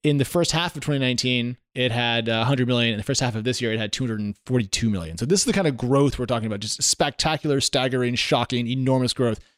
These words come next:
And as Danny said, falling losses, so you can kind of see the path to profitability. This is gonna be the I P O of the season. Sorry, Airbnb, you're not very cool anymore.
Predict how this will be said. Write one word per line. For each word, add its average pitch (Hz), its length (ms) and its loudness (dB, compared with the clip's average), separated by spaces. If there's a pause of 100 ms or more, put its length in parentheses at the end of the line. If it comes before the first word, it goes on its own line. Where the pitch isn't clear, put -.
(200)
And 160 240 2
as 143 100 2
Danny 135 220 0
said, 123 180 -2
falling 139 360 0
losses, 123 420 0
so - 100 -2
you 123 60 2
can 127 100 -8
kind 131 380 -2
of 127 80 -2
see 123 80 -6
the 117 80 -8
path 113 220 -6
to - 100 -10
profitability. 110 480 -4 (240)
This 147 220 2
is 160 40 0
gonna 147 200 4
be 131 160 4
the 123 160 2
I 117 80 2
P 117 180 2
O 113 40 4
of 104 60 0
the 104 60 -4
season. 123 400 2 (220)
Sorry, 143 240 4
Airbnb, 131 800 4
you're 131 100 2
not 127 180 2
very 123 140 2
cool 131 220 0
anymore. 117 480 0